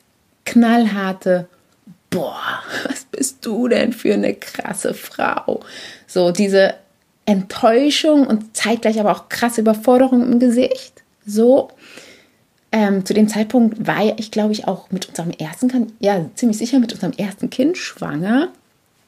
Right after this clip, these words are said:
Ähm, das heißt, es war vor, ja, zehn Jahren. <laughs> Und, ähm, das war, das war krass für mich. Und ich habe tatsächlich seitdem niemals wieder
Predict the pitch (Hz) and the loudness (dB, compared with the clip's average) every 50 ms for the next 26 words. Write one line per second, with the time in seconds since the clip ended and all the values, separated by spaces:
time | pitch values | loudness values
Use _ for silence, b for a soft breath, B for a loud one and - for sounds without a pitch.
0 | _ _ _ _ _ - 196 202 202 208 214 214 226 220 - - 185 - - 151 | _ _ _ _ _ -8 -6 -4 -2 0 0 0 0 -4 -8 -18 -18 -16 -16 -16
1 | - - 165 - - - - - - 196 214 233 214 170 156 151 165 - - - | -16 -16 -18 -18 -18 -18 -18 -8 -4 -4 -2 -2 -2 -4 -4 -6 -8 -10 -8 -6
2 | 165 160 151 151 156 185 240 294 - - - - 285 - - - - - - - | -4 -4 -4 -4 -4 -2 -2 -2 -4 -4 -4 -2 -2 -2 -2 -6 -18 -18 -16 -14
3 | - - - - - - - _ _ _ _ _ - 247 226 214 202 202 190 180 | -14 -14 -16 -16 -18 -20 -20 _ _ _ _ _ 2 2 4 4 2 2 0 -2
4 | - - - - - 180 175 160 160 165 160 156 156 165 190 196 - - _ _ | -4 -10 -10 -6 -2 0 0 0 0 -2 -2 -4 -6 -8 -10 -12 -14 -16 _ _
5 | _ _ _ _ _ _ _ _ _ _ _ _ _ _ _ _ _ _ _ _ | _ _ _ _ _ _ _ _ _ _ _ _ _ _ _ _ _ _ _ _
6 | _ _ _ _ _ _ - 196 196 - 247 220 262 220 220 214 - 240 240 262 | _ _ _ _ _ _ -8 -6 -2 0 2 2 2 0 -2 -2 -2 0 0 0
7 | 269 262 - - _ _ - - - - 294 320 370 392 - - - 220 196 160 | -2 -4 -6 -10 _ _ -12 -10 -8 -6 -4 -4 -4 -4 -6 -4 -2 0 0 0
8 | 151 - - - - 214 208 - - 240 247 247 - 254 220 208 - 165 160 208 | 0 -2 -2 -4 -4 -4 -4 -2 -2 -2 -4 -2 -2 -2 -2 0 0 0 0 0
9 | - - - 294 269 277 349 359 - - _ _ _ _ _ _ _ _ _ _ | -2 -2 -2 0 0 0 0 -4 -8 -12 _ _ _ _ _ _ _ _ _ _
10 | _ _ _ _ _ _ _ _ _ _ _ - 190 190 185 185 - 233 254 269 | _ _ _ _ _ _ _ _ _ _ _ -2 -2 -2 0 0 2 4 6 8
11 | 269 240 233 254 294 330 277 254 254 - - 202 220 254 254 269 262 277 277 | 8 8 8 6 6 4 2 0 0 -2 -4 -2 0 2 2 2 0 0 -2